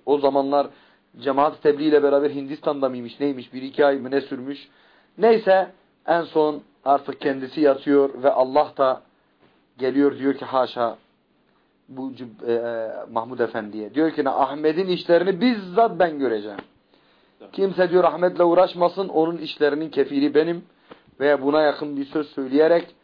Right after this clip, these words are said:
bizzat Allah Azze ve Celle hükmünü belirliyor ve bunlar tamamen sapıklıktır.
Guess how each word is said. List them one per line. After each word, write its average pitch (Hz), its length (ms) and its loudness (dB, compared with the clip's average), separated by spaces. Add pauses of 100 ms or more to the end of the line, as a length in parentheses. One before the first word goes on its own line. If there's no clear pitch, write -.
(260)
bizzat 139 440 -4
Allah 143 200 2
Azze 143 300 0
ve 135 80 0
Celle 139 240 0
hükmünü 139 380 -4
belirliyor 139 380 0
ve 131 200 -4
bunlar 160 440 -4
tamamen 160 520 -2 (260)
sapıklıktır. 165 800 -2